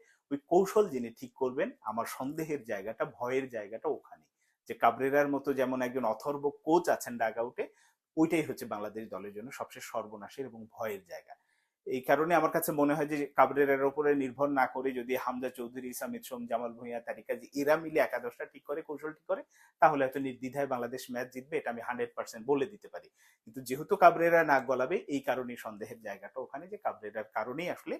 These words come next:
ম্যাচ হারা বা ড্র করার একটা চান্স থাকে। আবার কাবরেরা এমন একজন কোচ যার মাথায় জয়ের চিন্তা থাকে না, তিনি সব সময় খোঁজেন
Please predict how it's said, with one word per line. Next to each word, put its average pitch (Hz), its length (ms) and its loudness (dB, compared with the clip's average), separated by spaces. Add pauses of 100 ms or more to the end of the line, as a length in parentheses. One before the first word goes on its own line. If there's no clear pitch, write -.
(420)
ম্যাচ 123 320 0 (200)
হারা 131 300 4 (240)
বা 120 100 -6
ড্র 113 200 -4 (200)
করার 131 240 4
একটা 123 220 -4 (120)
চান্স 104 220 -4 (140)
থাকে। - 240 -14 (440)
আবার 147 240 8 (180)
কাবরেরা 147 400 6 (120)
এমন 147 280 6
একজন 120 360 0 (120)
কোচ 104 300 -8 (180)
যার 123 200 0
মাথায় 127 340 -6 (120)
জয়ের 147 360 2
চিন্তা 104 300 -12
থাকে - 240 -18
না, 98 80 -16
তিনি 185 220 -14
সব 180 220 0 (120)
সময় 123 220 -4
খোঁজেন 110 340 -12